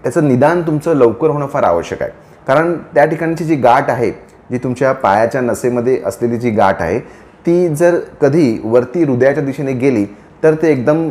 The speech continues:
अ, घातक होऊ शकतं. तर डीव्हीटी जर असेल किंवा डीव्हीटीमुळे जर तुम्हाला क्रॅम्प्स येत असतील किंवा पायाचा जो मसल आहे तो सुजला असेल आणि त्या ठिकाणी लालसरपणा निर्माण झाला असेल आणि भरपूर त्या ठिकाणी दुखत असेल, डीव्हीटीमध्ये काय असतं की तुम्ही जरी हात जरी लावलात त्या ठिकाणी,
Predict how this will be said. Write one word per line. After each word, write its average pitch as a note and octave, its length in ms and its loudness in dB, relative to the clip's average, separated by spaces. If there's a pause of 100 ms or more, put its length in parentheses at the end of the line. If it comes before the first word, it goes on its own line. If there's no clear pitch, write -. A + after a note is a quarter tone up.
अ, B2 160 4
घातक A#2 500 0
होऊ G2+ 140 -2
शकतं. - 300 -10 (400)
तर C3 40 -4
डीव्हीटी C#3+ 440 2
जर F#3 140 4
असेल - 320 0 (160)
किंवा B2 140 -2
डीव्हीटीमुळे D3+ 640 0
जर D#3+ 80 -2
तुम्हाला C3+ 340 -2
क्रॅम्प्स B2+ 440 -4
येत A2+ 160 -2
असतील A2 240 -8
किंवा A#2 240 -2
पायाचा A2 500 2 (360)
जो B2+ 80 2
मसल A#2+ 380 2
आहे F#2+ 300 -2
तो C3 200 -8
सुजला C3 440 2
असेल G2 320 -2 (320)
आणि B2 120 -6
त्या C#3+ 80 -2
ठिकाणी C#3+ 340 -2
लालसरपणा C#3+ 560 0
निर्माण A#2 340 -2
झाला A2+ 180 -2
असेल G#2+ 200 -4
आणि B2+ 140 -2
भरपूर A#2+ 460 -4
त्या D3+ 140 2
ठिकाणी D3 260 -2
दुखत C3 340 0
असेल, F#2 220 -4 (420)
डीव्हीटीमध्ये D#3 480 2
काय D#3+ 200 2
असतं D#3+ 180 -2
की D#3 120 -4
तुम्ही D3+ 220 0
जरी D#3+ 180 2 (420)
हात D3 240 2
जरी D3+ 260 2
लावलात B2+ 300 6
त्या A#2 180 -2
ठिकाणी, G#2 320 -6